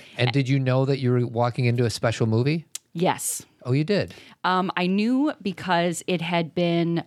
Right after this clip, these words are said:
Speaker 2: um, given a good,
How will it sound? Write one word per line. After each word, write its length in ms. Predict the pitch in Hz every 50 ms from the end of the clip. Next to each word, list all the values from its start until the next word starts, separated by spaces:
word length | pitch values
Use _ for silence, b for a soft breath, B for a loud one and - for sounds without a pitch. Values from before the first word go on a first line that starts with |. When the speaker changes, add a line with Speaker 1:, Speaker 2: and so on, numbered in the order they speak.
| -
Speaker 2:
um, 240 | - 156 160 156 156
given 540 | 156 151 - 175 180 175 185 190 190 190 175 - -
a 580 | 165 160 165 160 160 160 160 160 160 156 156 151 b b b b b b b b b b b b _ - -
good, 280 | 139 208 214 214 175 165